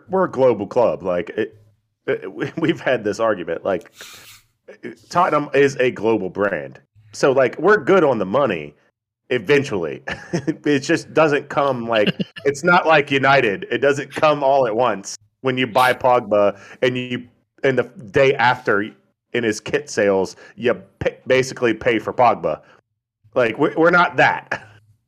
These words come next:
Speaker 1: But, like, you know, we're huge. We're huge in Asia. We're huge in, in, in, uh, United States.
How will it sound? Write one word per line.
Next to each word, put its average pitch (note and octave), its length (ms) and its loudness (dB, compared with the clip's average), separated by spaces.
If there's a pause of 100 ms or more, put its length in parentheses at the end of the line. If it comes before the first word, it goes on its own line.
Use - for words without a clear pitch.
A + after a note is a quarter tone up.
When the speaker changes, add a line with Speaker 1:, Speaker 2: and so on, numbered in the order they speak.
(840)
Speaker 1:
But, D3+ 400 4
like, C3 240 2 (420)
you F3+ 140 -4
know, C#3 100 0
we're D3+ 200 0
huge. F3 420 -2 (160)
We're C3 180 -4
huge E3 280 0
in C#3 100 0
Asia. A#2+ 460 0
We're A2 120 -6
huge C#3 300 0
in, A2+ 260 -6 (120)
in, G#2+ 300 -4 (180)
in, G2+ 340 -2 (240)
uh, E2+ 400 0 (240)
United A2+ 320 -2
States. G#2+ 500 -4